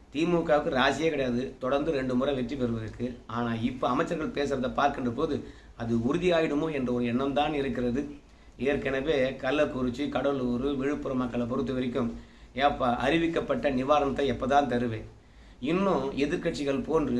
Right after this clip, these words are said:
அரிசி கொடுப்பதும், பருப்பு கொடுப்பதும், எண்ணெய் கொடுப்பதும், பிஸ்கட் கொடுப்பதும், பிரெட் கொடுப்பதும், தண்ணி கொடுப்பதுமாகவே இருக்கிறீங்க. பணத்தை கொடுத்தா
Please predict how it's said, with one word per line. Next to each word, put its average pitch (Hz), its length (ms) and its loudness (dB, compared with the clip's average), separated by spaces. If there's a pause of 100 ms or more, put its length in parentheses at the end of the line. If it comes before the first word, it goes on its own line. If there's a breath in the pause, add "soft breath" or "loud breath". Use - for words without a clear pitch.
அரிசி 147 260 0
கொடுப்பதும், 135 460 -2
பருப்பு 143 260 0
கொடுப்பதும், 135 420 -2
எண்ணெய் 147 260 -2
கொடுப்பதும், 131 420 -2
பிஸ்கட் 131 320 -2
கொடுப்பதும், 127 380 -4
பிரெட் 135 220 -2
கொடுப்பதும், 139 440 -4
தண்ணி 151 260 -2
கொடுப்பதுமாகவே 143 600 0
இருக்கிறீங்க. 120 400 -2 (540 soft breath)
பணத்தை 170 340 0
கொடுத்தா 165 340 4